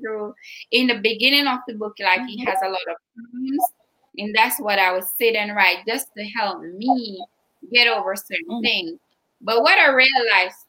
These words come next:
Speaker 1: through writing this book really for myself is that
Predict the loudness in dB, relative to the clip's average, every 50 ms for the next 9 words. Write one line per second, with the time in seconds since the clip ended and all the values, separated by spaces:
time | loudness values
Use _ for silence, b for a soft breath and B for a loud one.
0 | _ _ _ _ _ -4 -2 -2 0 2 2 4 4 2 2 -2 -6 -6 -4 -4
1 | -6 -6 -6 -8 -8 -8 -10 -10 _ -8 -8 -6 -6 -8 -8 -8 -8 -6 -4 -2
2 | -2 -4 -4 -6 -6 -2 0 0 2 2 0 -2 -4 -8 -12 -20 _ _ _ _
3 | _ _ _ -14 -14 _ -14 -4 2 4 6 6 4 4 2 2 2 2